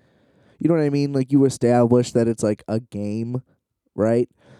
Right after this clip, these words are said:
Um, that one's a little tricky, though. I would have to do more thinking on that. But, like, feats of strength, you could just do, like, family arm wrestling, like, again, for fun. You could maybe get competitive, but no matter what, like, nobody's getting hurt. <laughs> You know what I mean?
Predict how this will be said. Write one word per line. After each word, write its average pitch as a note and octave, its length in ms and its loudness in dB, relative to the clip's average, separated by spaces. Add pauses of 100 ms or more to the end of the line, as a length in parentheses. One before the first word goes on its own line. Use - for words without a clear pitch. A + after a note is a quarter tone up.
(120)
Um, A2 520 -2
that C#3+ 160 0
one's D#3 120 -6
a D3+ 40 2
little B2+ 180 2
tricky, G#2+ 320 -2
though. F#2+ 200 -2
I F2 100 -2
would G2 100 -2
have G2 120 -4
to F#2 80 -20
do G2 100 -4
more G2 160 -6
thinking F#2+ 360 -12
on E2 120 -14
that. F2 220 -12
But, D#3 80 0
like, F#3+ 120 -4
feats A#3+ 220 -4
of F#3 60 -6
strength, F#3 340 -8
you D3 60 -4
could D#3+ 80 -10
just F3 160 -12
do, G3 60 -2
like, D3+ 160 0
family A#2 640 -6
arm B2 360 -2
wrestling, D3+ 640 -4
like, B2+ 180 -2
again, A#2+ 480 -6
for A#2+ 280 -4
fun. B2+ 540 -6
You - 120 -12
could F#3+ 100 -8
maybe B2+ 240 -2
get B2 160 -8
competitive, A#2+ 540 -4
but B2+ 100 0
no D#3 60 -2
matter F#3 180 0
what, E3 160 0
like, C3 140 -2
nobody's D3 220 -6
getting A#2+ 160 -8
hurt. A2+ 440 -4
<laughs> - 560 -20
You D3+ 460 -4
know D#3 80 -2
what D#3 100 0
I D3+ 80 -2
mean? D3 300 -8